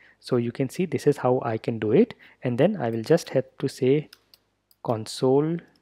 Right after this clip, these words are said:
dot log, and I will print the color name here, and if I run this,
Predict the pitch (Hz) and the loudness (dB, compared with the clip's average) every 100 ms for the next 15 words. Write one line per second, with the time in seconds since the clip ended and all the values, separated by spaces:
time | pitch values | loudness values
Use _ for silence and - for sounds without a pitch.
0 | _ _ _ _ _ _ _ 117 120 110 | _ _ _ _ _ _ _ -6 0 0
1 | 107 - - 113 110 107 123 190 - _ | -2 -12 -12 -6 0 2 2 2 -8 _
2 | _ _ _ - 139 110 107 147 _ - | _ _ _ -12 -8 -8 -10 -16 _ -12
3 | - 113 110 - 107 - 120 185 - _ | -8 -6 -6 -8 -12 -4 0 0 -2 _
4 | _ _ _ _ _ - _ _ _ - | _ _ _ _ _ -20 _ _ _ -2
5 | 110 107 107 101 104 123 143 233 - _ | 0 -2 -4 -10 -8 0 0 0 -6 _
6 | _ _ 135 113 113 - 156 156 175 - | _ _ -10 -6 -8 -4 0 0 0 -6
7 | _ _ _ - 113 107 107 202 - | _ _ _ -10 -4 -4 0 0 -2